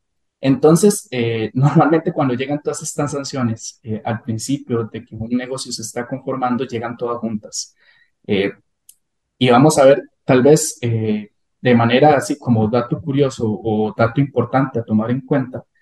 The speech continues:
es que también, eh, cuando,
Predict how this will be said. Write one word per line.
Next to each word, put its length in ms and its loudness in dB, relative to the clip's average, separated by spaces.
es 200 -4
que 420 4
también, 640 2
eh, 540 -8
cuando, 540 0